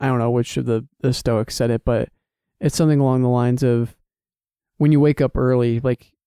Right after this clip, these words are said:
you just created so much extra time for your day, and if you dedicate that towards doing the things you need to get done,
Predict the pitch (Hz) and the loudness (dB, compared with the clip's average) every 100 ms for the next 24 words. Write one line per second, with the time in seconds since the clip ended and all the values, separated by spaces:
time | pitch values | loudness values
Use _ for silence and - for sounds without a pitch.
0 | _ _ _ _ _ _ _ _ _ - | _ _ _ _ _ _ _ _ _ -4
1 | 147 143 139 - - - - 156 139 123 | 0 2 2 0 -6 -10 -2 0 2 0
2 | - 131 127 127 - 123 131 120 123 135 | 0 0 0 -2 -4 -2 -2 -2 0 0
3 | 131 135 135 143 131 123 127 120 123 147 | 2 2 2 0 0 -2 0 0 0 -2
4 | 135 131 123 147 131 131 139 127 120 127 | 0 -2 -2 0 0 0 0 0 0 0
5 | 123 123 127 123 127 123 - 117 117 151 | -2 0 0 0 0 -4 -4 -2 0 0